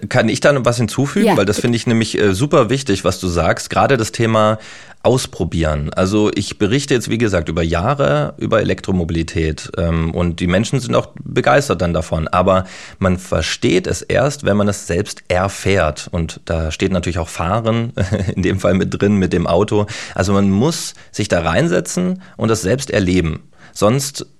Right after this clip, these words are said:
Speaker 1: f-, kapiert man das nicht. Man versteht es einfach sonst nicht endgültig. Und deswegen ist es natürlich genial, dass man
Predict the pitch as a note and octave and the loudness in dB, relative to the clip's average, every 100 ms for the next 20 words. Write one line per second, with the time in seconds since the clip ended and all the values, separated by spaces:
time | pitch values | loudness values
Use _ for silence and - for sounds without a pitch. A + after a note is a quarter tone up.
0 | _ _ - - - - - C#3+ G3 F2 | _ _ -20 -14 -12 -8 -4 0 0 0
1 | E2 E2 E2 - F#2 B2 - F3+ G#2 F#2 | -4 -4 -4 -2 -2 -2 2 2 2 -2
2 | F2+ F2 F#2 F2 - F2+ - E2+ - E2 | -2 -2 0 -2 -2 -6 -2 -4 -2 -2
3 | D#2+ F2 E2+ C3 B2+ A#2+ - - B2 G#2 | -2 0 0 2 2 2 0 -2 -2 -2
4 | - G#2+ G#2 F#2+ E2+ D#2+ A2 C#3+ - G#2+ | 0 -2 -2 -2 0 0 2 2 2 0
5 | G2+ | 0